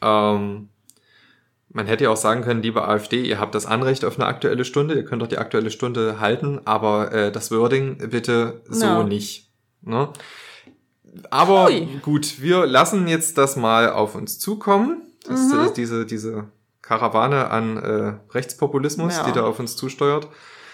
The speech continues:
Speaker 1: Ähm, wie, okay. Das war menschlich widerlich. <laughs>
Speaker 2: Ja, kommen wir doch zum menschlichen Versagen.
Speaker 1: Juhu.
Speaker 2: Auch sehr schön.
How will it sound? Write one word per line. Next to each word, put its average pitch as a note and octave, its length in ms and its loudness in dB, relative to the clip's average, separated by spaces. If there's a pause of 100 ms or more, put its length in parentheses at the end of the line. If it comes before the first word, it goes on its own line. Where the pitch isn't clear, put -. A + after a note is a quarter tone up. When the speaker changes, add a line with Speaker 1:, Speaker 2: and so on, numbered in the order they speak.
(280)
Speaker 1:
Ähm, A2+ 560 0 (600)
wie, G#2+ 520 -4
okay. A2 400 -2 (920)
Das A3+ 240 4
war F#3+ 380 6 (240)
menschlich E3+ 640 0
widerlich. D#3 640 0 (440)
<laughs> - 60 6 (600)
Speaker 2:
Ja, G#4+ 240 4
kommen E4 240 2
wir E4+ 60 4
doch C4 140 4
zum B3+ 240 -2
menschlichen B3+ 460 0
Versagen. B3 600 2
Speaker 1:
Juhu. G#4+ 100 8
Speaker 2:
Auch A4+ 240 10
sehr D#4 220 4
schön. C4 340 2